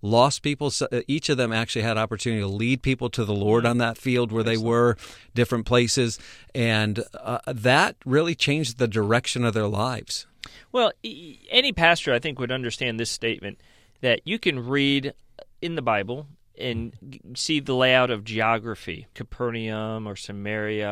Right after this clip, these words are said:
Speaker 2: or Judah and Jerusalem. But then any pastor who goes over, or any person, any Christian who
Speaker 1: Right.
Speaker 2: goes over to Israel,
Speaker 1: Mm-hmm.
Speaker 2: every single one of them would tell you, "Boy, it makes the Bible come alive.
Speaker 1: Yes.
Speaker 2: It makes it
Speaker 1: Mm-hmm.
Speaker 2: so real. I can now vividly see Jesus standing on the Sermon on the Mount preaching, or I could see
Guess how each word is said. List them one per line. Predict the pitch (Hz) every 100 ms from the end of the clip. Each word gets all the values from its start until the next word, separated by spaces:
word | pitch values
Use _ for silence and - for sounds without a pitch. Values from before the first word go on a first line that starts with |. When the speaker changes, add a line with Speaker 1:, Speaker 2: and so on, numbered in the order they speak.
| 104
Speaker 2:
or | 101
Judah | 85 107 113 110 107 107 104
and | 104 98 -
Jerusalem. | 104 104 - 113 113 110 - - - - -
But | 160
then | 175
any | 160 269
pastor | 226 170 175 135
who | 123
goes | 135 127 -
over, | 156 175 143
or | 120 220
any | 294
person, | - 240 240 113
any | 277
Christian | - 233 - 131
who | 113
Speaker 1:
Right. | 165
Speaker 2:
goes | 165 139 127
over | 160 175 160 131
to | - 170 139
Israel, | 156 143 120 98 - -
Speaker 1:
Mm-hmm. | 107 95 113 113 - _ -
Speaker 2:
every | 185 196
single | 202 214 196
one | 165 175
of | 139
them | 123
would | 120
tell | 135
you, | 104
"Boy, | 139 139
it | 131
makes | 143
the | -
Bible | 131 143 160
come | 147 160
alive. | 156 147 135 117 101 85 85 -
Speaker 1:
Yes. | 113 104 95
Speaker 2:
It | 139
makes | 151 147 143
it | 113
Speaker 1:
Mm-hmm. | 98
Speaker 2:
so | 180
real. | 175 165 139
I |
can | 139 147
now | 151
vividly | 139 151 156 151 156
see | - 165 147
Jesus | 120 135 131 -
standing | 139 127 131
on | 123
the |
Sermon | 113 139 127
on | 127
the | 120
Mount | 120 120
preaching, | - 135 117 - 110 113
or |
I | 131
could | 131 120
see | 165 151